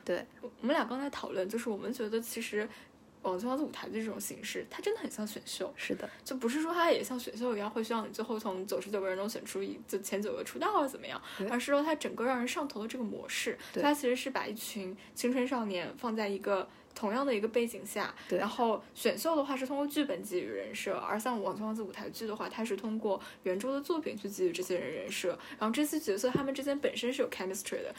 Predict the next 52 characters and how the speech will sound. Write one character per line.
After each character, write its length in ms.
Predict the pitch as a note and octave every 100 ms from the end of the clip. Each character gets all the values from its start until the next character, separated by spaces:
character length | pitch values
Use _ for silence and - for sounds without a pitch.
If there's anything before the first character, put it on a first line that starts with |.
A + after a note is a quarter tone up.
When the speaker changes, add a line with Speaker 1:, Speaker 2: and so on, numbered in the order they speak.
| -
Speaker 2:
演 140 | A3+ F#3+
员 140 | F#3
之 100 | A#3+
间 120 | F4+
也 60 | E4
有 100 | -
chemistry， 400 | - G#3 - - - -
它 80 | F#3+
就 80 | F3+
形 140 | C#4
成 180 | C#4+ C4+
了 80 | C4+
一 60 |
个 80 | C#4+
非 140 | D4+
常 120 | G#4 D4+
非 80 |
常 120 | C4 A#3
好 140 | B3
的 100 | -
一 40 |
个 80 | -
群 220 | - -
像。 180 | - -
Speaker 1:
嗯。 60 | - - -
对， 240 | G#3 F#3 A3+ - -
整 180 | G#3+ F3+
个 140 | A3
从 220 | A#3+ B3+
群 180 | C4+ F3
像 180 | F3+ D4+
这 80 | A3+
个 100 | F#3
角 140 | -
度 120 | -
来 180 | F3+ -
看， 260 | - G3 F3+
其 180 | - F#3+
实 60 |
上 220 | G3+ F#3+ G3 - - -
王 280 | G#3+ F3+ G3
五， 400 | G3+ E3+ F#2 - - -
王 280 | G3 G3 B3
五 120 | F#3+
的 280 | F3+ E3+ D#3+
每 180 | F#3 G2+
一 100 | A#2+
代 260 | A3 G#3+
的 400 | F#3 C#3+ G#2 - - -
就 100 | F#3
是 400 | - F3 E3+ - - - -
演， 180 | G3+